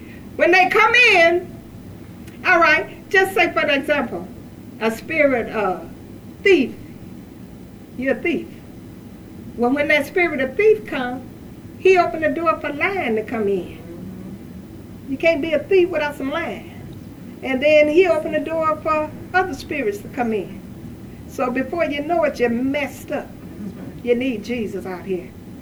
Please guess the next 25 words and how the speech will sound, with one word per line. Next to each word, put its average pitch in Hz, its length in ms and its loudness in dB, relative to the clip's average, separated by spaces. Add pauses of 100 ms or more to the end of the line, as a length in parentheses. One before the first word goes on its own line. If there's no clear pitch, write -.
(1500)
We 220 120 -4
can 220 180 -2
talk 254 220 2
about 269 320 0
him, 269 100 0
make 254 260 -2
fun 277 280 0
of 277 80 -2
him. 269 100 2
We 277 120 0
the 247 60 2
only 285 220 0
religion 285 520 0
that 214 200 0
laugh 269 500 2
and 233 220 2
mock 277 280 0
at 269 160 2
Jesus, 285 360 -4
anybody 285 560 0
else, 226 200 2 (220)
make 294 280 2
fun 277 280 4
of 220 300 2
anybody. 247 680 4